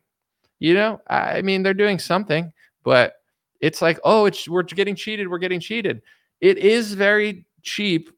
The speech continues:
to allow this type of election to happen, but it's happening. So what are you gonna do? Are you even gonna try to win?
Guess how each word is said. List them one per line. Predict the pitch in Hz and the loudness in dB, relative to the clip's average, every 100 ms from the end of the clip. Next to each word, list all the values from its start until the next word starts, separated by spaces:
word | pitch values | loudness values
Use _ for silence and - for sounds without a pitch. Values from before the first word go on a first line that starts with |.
| _ | _
to | - 135 | -2 2
allow | 160 156 160 165 | 4 6 6 4
this | 160 - | 0 0
type | 135 139 | 0 2
of | 139 131 | 0 0
election | 123 127 - | 2 2 -2
to | 120 | -2
happen, | 147 180 180 120 | 2 0 0 -4
but | 120 170 - | 2 0 2
it's | 139 - | -4 -4
happening. | 139 156 196 127 127 156 | 2 2 2 -4 -4 -4
So | - 127 | -2 -2
what | 107 107 | 0 -2
are | 139 | -2
you | 160 | -2
gonna | 165 190 | -2 0
do? | 190 262 277 151 | 0 0 -2 -4
Are | 110 | -4
you | 123 143 | -2 -2
even | 170 | -4
gonna | 165 135 | -4 -4
try | 110 113 104 151 | -6 -4 0 0
to | |
win? | 180 202 247 | -2 -4 -8